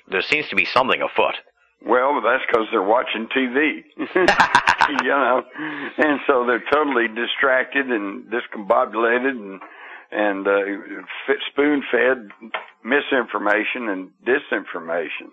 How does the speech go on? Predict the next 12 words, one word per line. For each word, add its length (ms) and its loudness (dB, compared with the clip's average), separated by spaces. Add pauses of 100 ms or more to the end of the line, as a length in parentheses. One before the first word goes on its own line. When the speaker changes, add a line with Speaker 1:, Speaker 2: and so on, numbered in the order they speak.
(640)
Speaker 2:
Uh, 540 2 (120)
it, 320 0
yeah, 420 2 (420)
uh, 300 0
the 120 0
whole 200 4
idea 440 2
is 140 -2
to 140 -2 (120)
keep 200 -2
us 180 2
ignorant 420 0